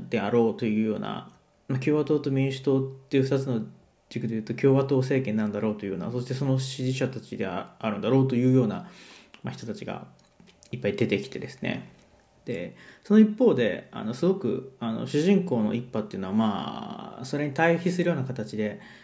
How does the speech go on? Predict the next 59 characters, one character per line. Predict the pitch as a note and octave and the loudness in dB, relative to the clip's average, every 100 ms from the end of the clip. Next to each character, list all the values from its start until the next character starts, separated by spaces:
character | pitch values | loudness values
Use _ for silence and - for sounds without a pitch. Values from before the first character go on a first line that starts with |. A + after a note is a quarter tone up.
| _ - | _ -14
あ | - | -12
の、 | A2+ G#2+ - | -10 -10 -4
リ | C3+ | 0
ベ | C#3 B2+ | 2 2
ラ | G#2+ | 2
ル | G2+ | -4
な | |
感 | G2 G#2 | -8 -8
じ | G2+ | -6
で | G2+ - - | -6 -8 -10
書 | |
か | - A#2+ | -4 -4
れ | G#2+ | -4
て | - | -8
い | - | -10
る | F#2+ | -10
ん | - - | -10 -12
だ | A#2+ | -12
け | - | -10
ど、 | - G2+ D#2 - - _ _ _ _ _ - _ _ _ _ - | -4 -4 -4 -10 -18 _ _ _ _ _ -20 _ _ _ _ -10
そ | D3+ | -8
の、 | - | -4
事 | D3+ A#3+ | 2 4
実、 | C4 | 6
現 | C3+ B3 | 8 10
実 | C4 C4 | 8 4
が | B3+ | 2
ど | B3+ | 2
う | |
か | G#3+ | 0
っ | |
て | F3 | -2
い | C3+ | -2
う | |
の | B2 | -4
は | B2 - | -4 -8
別 | A#2+ - | -6 -6
と | C3 | -2
し | |
て、 | C3+ | -2
や | |
っ | C#3 | 2
ぱ | G#3 | 2
り | G3+ | 4
共 | F#3+ F#3 | 2 2
和 | F#3 | 0
党 | F#3+ F3+ | 0 0
イ | F3 | 0
コ | F3 F3 | 0 0
ー | |
ル | C3 | 0
こ | C3 | -2
の | A#2+ A2+ | -2 -2
宗 | - C#3+ C3+ | -2 -4 -2
教 | D3+ C3+ | -2 0
色 | B2+ - | -2 -4
が | A2 | -8
強 | G#2+ - A#2+ A2 | -6 -6 -2 -2
い、 | F2+ F2 | -4 -10